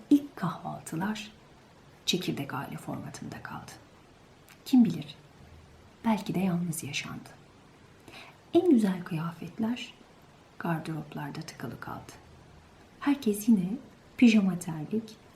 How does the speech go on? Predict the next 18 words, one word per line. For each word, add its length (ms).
online 560
bayramlaştı. 760
Bence 360
bugünün 400
en 240
güzel 360
tarafı, 420
herkes 500
dokunabildiği 800
mesafedeki 720
sevdikleriyle 840
birlikte 520
bayram 360
pozları 480
verip 260
sosyal 500
medyada 400
paylaştı. 540